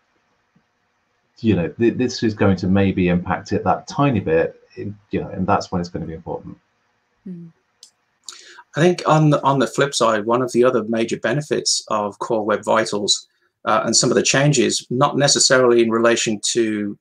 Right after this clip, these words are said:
Speaker 3: search rankings directly, but now Google has equipped us with a set of actual metrics and baseline figures. Um, so it makes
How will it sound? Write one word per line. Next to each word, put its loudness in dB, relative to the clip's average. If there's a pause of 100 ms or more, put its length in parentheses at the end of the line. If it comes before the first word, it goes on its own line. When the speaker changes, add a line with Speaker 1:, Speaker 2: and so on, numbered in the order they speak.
(120)
Speaker 3:
search 4
rankings 0
directly, -2 (220)
but 2 (1120)
now 6
Google 4
has 2
equipped -4
us -4
with -2
a -4
set 2
of 0 (320)
actual 0
metrics -6 (380)
and -4
baseline 2
figures. -2 (440)
Um, 2 (120)
so 4
it 2
makes 0